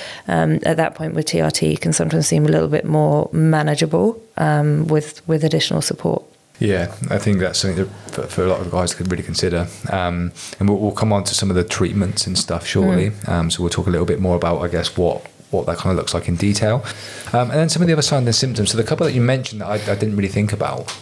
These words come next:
Speaker 2: um, one was the night sweats.
Speaker 1: Yep.
Speaker 2: Um, so I, I wasn't aware of that being a symptom at all. And the
Speaker 1: Mm-hmm.
Speaker 2: other one was, um, sort of like, well, I guess osteoporosis.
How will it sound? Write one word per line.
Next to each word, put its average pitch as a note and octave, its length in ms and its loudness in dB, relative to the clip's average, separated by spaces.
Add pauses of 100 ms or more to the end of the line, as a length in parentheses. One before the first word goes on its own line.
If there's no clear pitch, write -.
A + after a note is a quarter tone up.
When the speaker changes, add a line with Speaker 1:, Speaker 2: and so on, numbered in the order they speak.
(240)
Speaker 2:
um, G2 400 -2
one C3 160 2
was C3 140 4
the A2+ 60 2
night G#2+ 260 2
sweats. - 640 -2 (220)
Speaker 1:
Yep. F3 140 0 (340)
Speaker 2:
Um, F#2 340 2
so G#2 140 2
I, G2 200 2
I G2 60 0
wasn't G2+ 320 0
aware G2 180 4
of F2+ 100 0
that G2 200 -2
being F#2 140 0
a F2 40 0
symptom F#2 300 2
at - 160 0
all. G#2 300 2 (100)
And A2+ 160 4
the A2+ 60 4
Speaker 1:
Mm-hmm. B2 120 2
Speaker 2:
other - 80 4
one G#2 200 4
was, G2+ 280 2
um, F#2+ 840 0
sort - 200 -4
of G2 100 -2
like, F#2+ 240 0 (200)
well, E2 120 2
I - 20 -2
guess - 180 -2
osteoporosis. F#2+ 1120 0